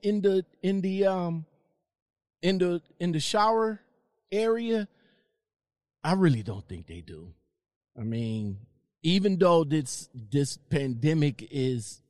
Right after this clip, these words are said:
is putting a, a, a little bit much, a,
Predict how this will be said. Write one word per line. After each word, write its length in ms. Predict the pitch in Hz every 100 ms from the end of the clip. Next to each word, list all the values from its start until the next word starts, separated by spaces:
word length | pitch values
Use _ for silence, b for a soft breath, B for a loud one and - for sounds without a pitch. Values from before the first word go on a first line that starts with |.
| _
is 580 | 139 127 120 110 - - _ _ _ _ _ _ _ _
putting 400 | - 190 175 156
a, 280 | 135 113 92 - _ _ _ _ _ -
a, 100 | 127 -
a 80 | 139
little 400 | 135 185 202 185
bit 220 | 156 170
much, 440 | 151 165 175 160 -
a, 100 | 160